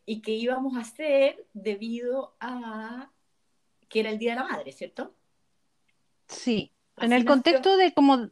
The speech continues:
Speaker 2: de la, de la, una reflexión por el Día de la Madre.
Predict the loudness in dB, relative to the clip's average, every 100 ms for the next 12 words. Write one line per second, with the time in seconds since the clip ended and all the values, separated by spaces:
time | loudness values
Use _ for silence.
0 | -4 0 2 2 2 6 6 6 4 4
1 | 2 -2 -6 0 0 2 2 2 0 0
2 | 0 -2 -4 -6